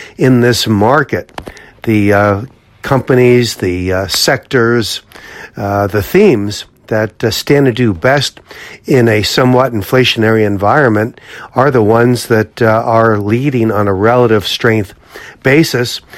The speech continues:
and the Dow Jones Industrial Average continues to reflect just that. The Dow is the, is the sole, uh, uh, index among the majors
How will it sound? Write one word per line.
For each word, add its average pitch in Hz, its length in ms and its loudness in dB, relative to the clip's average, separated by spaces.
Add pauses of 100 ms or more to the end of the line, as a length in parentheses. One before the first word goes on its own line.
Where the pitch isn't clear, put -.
(180)
and 110 160 0
the 101 60 0
Dow 117 280 2
Jones 110 360 0
Industrial 104 460 -2
Average 104 400 -2
continues 98 840 -2 (360)
to - 100 -4
reflect 113 480 0
just 107 380 0
that. 113 380 0
The 104 140 -4
Dow 117 420 2
is 98 200 0
the, 101 300 -4 (680)
is 127 340 -4
the 101 140 0
sole, 131 720 2
uh, 104 440 -6 (240)
uh, 98 480 -4 (160)
index 127 600 0 (160)
among 113 380 2
the 101 80 2
majors 107 640 0